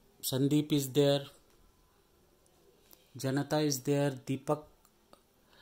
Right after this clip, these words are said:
okay, Gautam, Trishna, Bharat, Janata, Kohinoor.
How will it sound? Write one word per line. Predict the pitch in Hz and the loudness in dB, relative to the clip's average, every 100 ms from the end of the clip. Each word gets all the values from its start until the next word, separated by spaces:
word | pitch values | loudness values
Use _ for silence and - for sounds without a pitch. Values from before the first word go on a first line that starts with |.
| - - - _ 139 | -20 -20 -20 _ -16
okay, | - 135 | -6 -6
Gautam, | 117 135 135 156 151 156 - _ _ _ | 0 0 0 0 0 -2 -8 _ _ _
Trishna, | 131 143 - 165 156 156 151 - _ - 104 | -2 0 2 2 2 2 -4 -16 _ -18 -12
Bharat, | 120 143 147 160 160 - - - _ - _ _ _ - - | 2 6 6 4 0 -14 -18 -20 _ -20 _ _ _ -20 -14
Janata, | - 135 143 143 160 156 - - - - - - - - _ _ - - | -2 2 2 2 2 2 -2 -20 -20 -20 -20 -20 -20 -20 _ _ -20 -4
Kohinoor. | 139 143 151 156 160 | 0 4 4 2 0